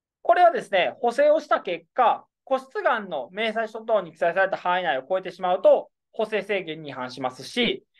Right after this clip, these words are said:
親出願の明細書等に記載された事項の範囲内を超えてしまいますと、分割要件違反になってしまうというところでですね、この二つの条件を満たす必要があります。なので、分割をするときには、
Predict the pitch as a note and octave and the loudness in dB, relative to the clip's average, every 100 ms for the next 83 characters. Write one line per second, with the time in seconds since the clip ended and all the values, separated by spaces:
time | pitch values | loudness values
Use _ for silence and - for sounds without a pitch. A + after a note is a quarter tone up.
0 | _ _ _ - C#4+ F4 F#4 - D#4+ C4 | _ _ _ 2 4 6 2 0 2 2
1 | A#3+ C4+ B3+ A#3 A#3 A#3 A#3+ A#3+ G3 - | 2 -2 0 0 0 -2 -4 -4 -6 -4
2 | F3 G3 F#3 D#3+ F#3+ G3+ D#3+ D3 F#3+ F3 | 0 0 -2 -8 -2 0 0 -2 -2 -2
3 | C3+ F#3 F3+ F3 - F3 D#3+ D#3 - C#4 | -4 -2 -2 -2 -10 -8 -6 -8 2 2
4 | G#3+ - _ _ _ G3 D4+ D#4 D#4 D4 | 2 -2 _ _ _ -6 -4 -2 -2 -2
5 | C#4 C4+ G#3+ F#3 C3+ _ D3+ C#3 C3+ G#2+ | -2 -4 -6 -8 -10 _ -8 -6 -4 -6
6 | - _ _ _ _ _ - C4+ C#4+ C#4+ | -8 _ _ _ _ _ -2 2 6 6
7 | A#3+ F3 B3+ A#3+ C#3 - C#4 C#4 D4 C#4+ | 4 2 2 2 0 -2 0 0 0 0
8 | A3+ F#3 E3+ E3+ C4 C#4 F3+ D#3+ D#3 - | -2 -4 -4 0 -2 -2 -6 -8 -14 -2
9 | G3 C4 G3 B2+ - _ _ _ _ _ | 4 4 2 -6 -14 _ _ _ _ _
10 | _ _ _ _ _ C4 C#4 C#4 A3+ G#3+ | _ _ _ _ _ -12 -6 -2 0 0
11 | B2+ _ _ - C4+ F4+ F4+ F4 F#4+ C#4 | -2 _ _ -6 -6 -2 -2 -2 -8 -10
12 | F4 F#4+ C4+ G3+ G3 G3 A2 | -14 -10 -8 0 2 2 0